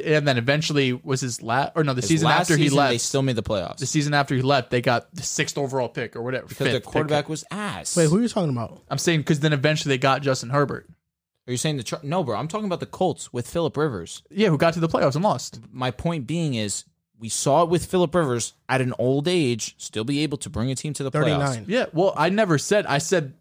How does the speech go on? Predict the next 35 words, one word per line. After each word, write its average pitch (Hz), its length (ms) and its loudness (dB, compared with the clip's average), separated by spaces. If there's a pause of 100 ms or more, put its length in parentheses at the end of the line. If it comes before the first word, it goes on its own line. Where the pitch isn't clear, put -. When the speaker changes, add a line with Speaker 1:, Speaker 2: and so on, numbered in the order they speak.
(120)
Speaker 1:
your 139 200 0
upside 135 440 0
is 135 160 -2
a 127 100 4
round 131 340 0
one 135 160 0
playoff 139 280 2
exit, 180 260 -2
just 127 220 -2
like 135 160 0
Phillip 170 200 2
Speaker 2:
I 226 100 2
Speaker 1:
Rivers 208 120 2
Speaker 2:
understand, 180 400 0
Speaker 1:
did. 147 40 -4
Speaker 2:
but 151 100 0
I'm 160 100 -2
just 151 140 -6
saying 147 240 -4
to 117 160 -4
his 131 240 -2
point, 131 560 -6
I 135 100 -2
don't 139 240 -4
completely 135 640 -10
Speaker 3:
You 202 180 2
act 220 160 0
like 185 120 2
Speaker 2:
disagree. 170 60 -2 (120)
Speaker 3:
Matt 180 80 0
Ryan 196 300 2
is 175 180 0
one 190 180 2
and 196 160 2
done. 202 340 0